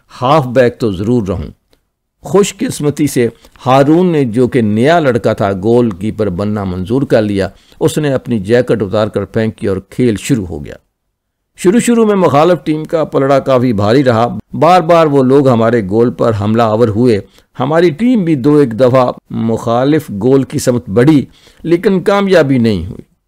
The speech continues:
खुशकिस्मती से हारून बहुत उम्दा गोलकीपर साबित हुआ।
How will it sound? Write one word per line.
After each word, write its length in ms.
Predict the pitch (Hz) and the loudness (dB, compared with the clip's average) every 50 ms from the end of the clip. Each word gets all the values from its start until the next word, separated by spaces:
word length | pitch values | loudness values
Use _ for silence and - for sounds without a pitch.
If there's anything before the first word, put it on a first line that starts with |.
| _ _ _ _ - | _ _ _ _ -2
खुशकिस्मती 760 | - 180 185 - - - 160 147 - 175 180 170 247 190 160 | 0 0 0 -2 -2 -2 -2 -2 -2 -4 -6 -4 -4 -4 -4
से 220 | - 139 120 117 - - - - _ _ - | -2 -4 -4 -4 -6 -12 -20 -20 _ _ -2
हारून 460 | 139 135 135 156 175 185 175 156 127 | 0 0 2 2 2 2 0 0 2
बहुत 280 | 143 147 139 139 - | 2 2 2 0 -2
उम्दा 380 | - - 233 214 202 190 185 156 | -2 0 0 0 2 2 2 2
गोलकीपर 680 | 131 107 113 123 131 127 117 - - 113 110 - 110 98 | 2 0 0 0 0 0 0 -2 -6 -8 -6 -6 -8 -6
साबित 440 | - - 117 120 117 123 - - | -4 -2 -2 0 0 -2 -4 -4
हुआ। 300 | 104 95 101 98 92 - | -4 -2 -2 -2 -4 -6